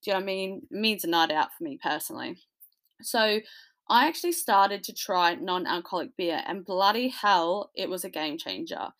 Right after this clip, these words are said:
for a couple of reasons. Like, I recently went out with my friends and I didn't wanna drink, so I thought, "You know what? I'm, I'm gonna start with a non-alcoholic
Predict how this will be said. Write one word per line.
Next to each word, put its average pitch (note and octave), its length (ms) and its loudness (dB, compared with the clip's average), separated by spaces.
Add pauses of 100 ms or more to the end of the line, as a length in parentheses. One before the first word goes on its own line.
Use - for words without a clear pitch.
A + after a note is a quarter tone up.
(340)
for A#3+ 120 0
a A#3+ 60 -2 (100)
couple A3+ 220 2
of A3 140 -10
reasons. - 600 -8 (500)
Like, G#3+ 340 2 (400)
I A3 540 6
recently B3+ 360 -2
went G#3+ 300 0
out G3 160 2
with F#3 100 -6
my F#3 140 0
friends F3+ 440 -2
and D3+ 100 -2
I F#3+ 60 -2
didn't A#3 200 -6
wanna B3 160 -4
drink, G3 460 -4
so G3 300 0
I C#3+ 80 4
thought, - 320 -6
"You G3+ 80 -8
know F#3 140 -2
what? F3 220 0
I'm, F#3+ 400 2
I'm F#3+ 160 -4
gonna G#3+ 260 -2
start F#3+ 720 4 (180)
with F#3 520 -6
a F#3 40 -6
non-alcoholic F#3 600 -2